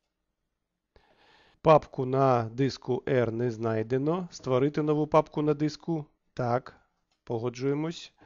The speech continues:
Але жорсткого диска R на цьому комп'ютері не знайдено. Введіть позначення одного з існуючих дисків у клітинку А сім. Введемо позначення диску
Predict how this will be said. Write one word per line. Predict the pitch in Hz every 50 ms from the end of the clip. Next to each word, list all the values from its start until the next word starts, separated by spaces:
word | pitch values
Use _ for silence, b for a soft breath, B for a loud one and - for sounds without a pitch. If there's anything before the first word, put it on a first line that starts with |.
| b b b b b
Але | 131 131 131 135 131
жорсткого | 120 135 156 147 127 - - - 135 127 127
диска | 123 120 131 135 113 - - - 123 117 - -
R | - 147 135 123 120
на | 113 120 120
цьому | 117 - - - 135 117 117 120
комп'ютері | - - 135 120 117 - - 131 113 - - 117 117
не | 117 117 120 120
знайдено. | 110 113 123 117 110 110 110 113 135 135 143 160 160 165 165 B B B B B B B B B -
Введіть | 127 127 131 131 123 131 131 117
позначення | - - 127 120 123 131 127 120 - - 120 117 117 117
одного | 113 110 117 120 120 135 160 165
з | 143 135
існуючих | 120 - - 135 131 131 123 117 - 117 110
дисків | 117 117 139 165 - - - - 170 165 - _ _ _
у | 139 127
клітинку | - - 117 113 - - 139 147 156 151 - - - - _
А | - 127 123 135 156 - _ _
сім. | - - - - 117 113 113 110 110 110 - _ _ _ _ _ _ _ _ _ _ _ _ _ _ _ _ _ _ _ _ _ _ _ _ _ b b b b b b b b b b _ _ _ -
Введемо | 123 120 127 120 131 131 143 170 170
позначення | - 160 135 120 131 147 156 - - 151 156 147 135
диску | 113 113 127 127 - - - 135 135 139